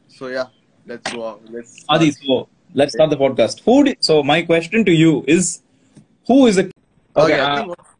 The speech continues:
Speaker 1: students trying to
Speaker 2: internet
Speaker 1: ask is what is a creator, right? So for me, a
Speaker 2: Hmm.
Speaker 1: creator is a person who, so I think that's, okay, so Crux Cruzat made an interesting video about art, and I think that I, based on that video, I'll tell you guys there's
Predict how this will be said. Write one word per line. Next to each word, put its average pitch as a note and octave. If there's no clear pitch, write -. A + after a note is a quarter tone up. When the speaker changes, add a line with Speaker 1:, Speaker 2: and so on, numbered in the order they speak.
Speaker 1:
students C#3+
trying E3+
to F3+
Speaker 2:
internet E3
Speaker 1:
ask -
is -
what A#2+
is C3+
a A#2+
creator, A2+
right? B2
So C3
for C#3+
me, F#3
a F#3
Speaker 2:
Hmm. C#3+
Speaker 1:
creator E3
is D#3
a -
person D3+
who, A#2+
so -
I D#3
think G3
that's, D#3+
okay, C#3+
so D3
Crux A#3+
Cruzat E3+
made C#3
an C#3
interesting C3
video A#2+
about G#2+
art, A2+
and B2
I B2+
think D#3
that B2+
I, A#2+
based C#3
on C3+
that B2
video, B2
I'll A#2+
tell A#2+
you B2+
guys B2
there's A2